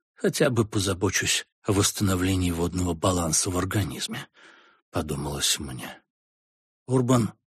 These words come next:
вернулся через несколько минут. "Нет", сказал он, усаживаясь в водительское кресло. "Дохлый номер". "А что ты сделал?" полюбопытствовал я.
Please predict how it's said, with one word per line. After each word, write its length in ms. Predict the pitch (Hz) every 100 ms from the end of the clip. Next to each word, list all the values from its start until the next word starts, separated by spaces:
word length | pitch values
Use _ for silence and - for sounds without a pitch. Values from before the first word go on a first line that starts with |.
| -
вернулся 540 | 120 104 107 101 -
через 320 | - 107 101
несколько 560 | 98 101 - 110 98 90
минут. 440 | 78 67 64 - - - - _
"Нет", 460 | - 127 110 - - - - _
сказал 500 | - - 98 87 85
он, 160 | 95 95
усаживаясь 760 | 82 - 90 90 90 90 - - _
в 80 | 98
водительское 640 | 98 90 82 - - - 92
кресло. 500 | - 78 - - - _ _ -
"Дохлый 460 | 110 - - -
номер". 380 | 92 - 82 - _ _ _ _ -
"А 180 | 110 101
что 220 | - 101
ты 140 | -
сделал?" 460 | 87 90 95 110 101 - - - - -
полюбопытствовал 960 | 104 92 92 - 90 - 92 90 92
я. 380 | 85 85 82 -